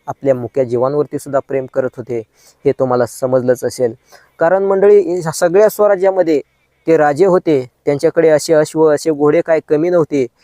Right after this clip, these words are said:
परंतु त्या एका घोड्यासाठी राजे मात्र त्या ठिकाणी त्या दिवशी उपाशी राहिलेले होते आणि त्या घोड्याच्या उभा राहण्याच्या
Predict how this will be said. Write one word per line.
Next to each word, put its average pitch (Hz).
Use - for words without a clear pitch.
परंतु 139
त्या 139
एका 135
घोड्यासाठी 143
राजे 131
मात्र 135
त्या 135
ठिकाणी 127
त्या 131
दिवशी 127
उपाशी 135
राहिलेले 131
होते 123
आणि 120
त्या 123
घोड्याच्या 135
उभा 120
राहण्याच्या 127